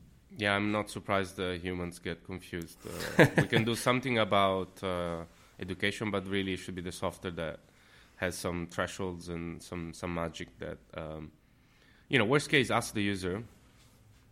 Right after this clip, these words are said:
Speaker 1: what they think.
Speaker 2: Yeah, I mean, it,
Speaker 1: But,
Speaker 2: it
Speaker 1: uh,
Speaker 2: asks, it's al-, that's the thing, it always asks the user. You, you know, that it never does it au-,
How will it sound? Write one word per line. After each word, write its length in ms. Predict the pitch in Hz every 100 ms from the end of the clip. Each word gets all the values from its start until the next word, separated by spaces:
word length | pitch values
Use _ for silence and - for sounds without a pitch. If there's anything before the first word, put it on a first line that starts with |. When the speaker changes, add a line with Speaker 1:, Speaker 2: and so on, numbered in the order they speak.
| - - - -
Speaker 1:
what 160 | 98 95
they 80 |
think. 400 | 90 104 90 95 - - - - -
Speaker 2:
Yeah, 120 | 180
I 80 | 143
mean, 120 | 165
it, 80 | 160
Speaker 1:
But, 120 | - -
Speaker 2:
it 100 | 156
Speaker 1:
uh, 40 |
Speaker 2:
asks, 240 | 214 -
it's 140 | 151 -
al-, 200 | 170 196
that's 220 | 143 170 165
the 80 |
thing, 240 | 143 202 147
it 140 | 123 -
always 360 | 165 185 170
asks 220 | 113 92 -
the 100 | 107
user. 380 | 101 - 98 - - -
You, 200 | 127 120
you 120 | 135 120
know, 180 | 113 113
that 320 | 113 - -
it 140 | 120
never 340 | 131 165 170 147
does 300 | 139 123 117
it 120 |
au-, 120 | 110